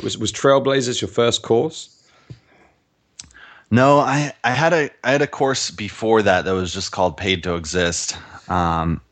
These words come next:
Speaker 2: th-, that was before, so my w-, website started as Illuminated Mind, and I rebranded it to Paid to Exist. And, um, before I rebranded it, I had a course called Paid to Exist. Um, and then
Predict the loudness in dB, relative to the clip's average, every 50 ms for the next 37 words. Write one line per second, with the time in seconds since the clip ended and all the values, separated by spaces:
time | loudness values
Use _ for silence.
0 | _ -16 -12 -12 -12 _ -6 0 2 2 4 2 0 -2 -4 -6 -6 -8 -10 -8
1 | -4 -2 2 4 4 6 4 4 2 0 -4 _ _ _ -20 -20 _ _ -4 0
2 | 2 4 6 6 6 4 4 4 2 0 -4 -8 _ _ _ _ _ -16 -16 -16
3 | _ -6 -2 0 2 2 2 2 2 2 2 2 2 2 2 2 2 2 0 -2
4 | -2 -2 -2 0 0 0 0 -2 -2 -2 -2 -2 0 0 0 0 0 0 -2 -2
5 | -2 -2 -2 -2 0 0 0 0 0 -2 -2 -4 -6 -6 -8 -8 -8 -6 -6 -6
6 | -4 -4 -4 -6 -6 -6 -4 0 2 2 2 0 -2 -2 0 0 2 0 0 -2
7 | -6 _ _ _ _ -20 _ _ _ -2 0 2 2 2 2 0 0 -2 -2 2
8 | 4 4 6 6 6 6 4 4 2 2 2 2 2 4 4 2 2 0 -2 -2
9 | 0 0 0 0 0 -2 -4 -2 -2 0 0 0 -2 -4 -2 2 2 2 2 2
10 | 0 -4 -6 -4 -4 -4 -4 -6 -6 -6 -4 -2 -2 -2 -2 -4 -6 -8 -10 _
11 | _ -20 -20 -20 -20 -20 _ _ -4 -2 0 2 2 2 2 0 0 0 -2 -2
12 | -4 _ _ _ _ _ _ _ -4 0 2 4 4 4 6 6 4 4 2 0